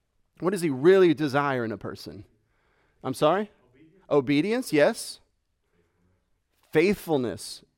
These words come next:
A K A covenantal loyalty, A K A steadfast love. Steadfast love is the same thing as covenantal loyalty.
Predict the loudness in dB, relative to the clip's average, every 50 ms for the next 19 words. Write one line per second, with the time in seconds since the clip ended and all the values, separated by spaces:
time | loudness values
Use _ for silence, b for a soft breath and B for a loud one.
0 | _ _ -4 -4 -4 -2 -2 0 0 0 -2 -2 -4 -6 -8 -10 _ _ _ _
1 | _ _ _ _ _ _ _ _ _ _ -8 -4 -4 -2 -2 -2 -4 -4 -4 -4
2 | -2 -2 0 0 0 -2 -4 -6 -10 -14 -16 -18 -18 _ -6 -6 -6 -4 -4 -6
3 | -4 -4 -6 -6 -8 -10 -14 _ -20 -8 -2 -2 0 0 -2 -2 -4 -4 -4 -4
4 | -8 -8 -8 -6 -6 -6 -6 -8 -14 -20 -20 _ _ _ _ _ _ _ _ _
5 | _ _ _ _ _ _ _ -2 2 2 4 4 4 2 0 0 0 0 0 2
6 | 2 0 -2 -4 -4 -4 -4 -4 -6 -10 -8 -8 -8 -8 -8 -8 -8 -10 -10 -12
7 | -12 -12 -10 -10 -10 -10 -10 -12 -12 -10 -12 -12 -14 -16 -20 -20